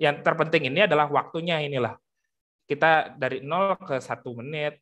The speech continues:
dari satu menit ke dua menit, dari dua menit ke tiga menit. Yang terpenting ini adalah di waktunya.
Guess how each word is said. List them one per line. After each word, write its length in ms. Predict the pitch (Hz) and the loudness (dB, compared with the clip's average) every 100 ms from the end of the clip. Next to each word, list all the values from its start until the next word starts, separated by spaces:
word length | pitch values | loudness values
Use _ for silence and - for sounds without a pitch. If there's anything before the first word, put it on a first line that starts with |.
| _ | _
dari 400 | 113 107 113 113 | -8 -8 -6 -8
satu 300 | - 113 120 | -8 -10 -8
menit 480 | 117 123 143 147 _ | -10 -8 -8 -8 _
ke 140 | 110 | -12
dua 240 | 113 117 101 | -10 -10 -10
menit, 480 | 123 143 139 139 _ _ _ _ | -10 -8 -8 -8 _ _ _ _
dari 400 | 110 107 107 107 | -8 -8 -8 -10
dua 180 | 117 | -10
menit 300 | 104 113 156 | -8 -6 -6
ke 100 | 156 | -8
tiga 220 | - 104 101 | -12 -8 -8
menit. 320 | 107 117 117 | -6 -6 -4
Yang 240 | 123 123 | -4 -2
terpenting 340 | - 151 156 143 | 0 0 0 0
ini 160 | 160 180 | 4 6
adalah 180 | 143 143 | 6 6
di 140 | 131 | 2
waktunya. 800 | 127 120 123 - 139 127 123 | 0 0 -2 -4 -4 -2 -2